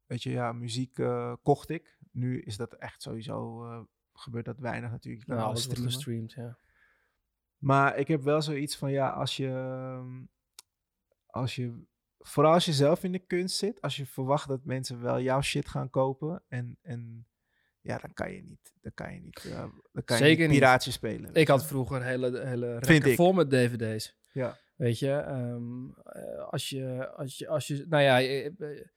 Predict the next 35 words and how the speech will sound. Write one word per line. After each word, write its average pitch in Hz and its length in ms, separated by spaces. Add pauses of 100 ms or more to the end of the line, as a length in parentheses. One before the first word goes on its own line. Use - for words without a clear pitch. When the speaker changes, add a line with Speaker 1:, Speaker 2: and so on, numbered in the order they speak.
(400)
Speaker 2:
ik 147 140
zei 151 140
het 143 100
aan 143 80
het 139 80
begin, 147 440
eh, 143 140
je 143 60
kan 139 160
klagen 147 400
over 139 220
dat 139 100
de 135 60
fil-, 170 160
Nederlandse 135 380
filmindustrie, 139 720
eh, 127 1040
eh, 131 40
niet 131 160
goed 127 220
is. 139 300
Of 147 180
je 143 100
kan - 180
klagen 135 380
over 139 220
dat 135 140
er 139 140
zo - 100
wei-, 147 200
zo 139 140
weinig 131 260
goede 135 180
films 151 300
uitkomen. 131 500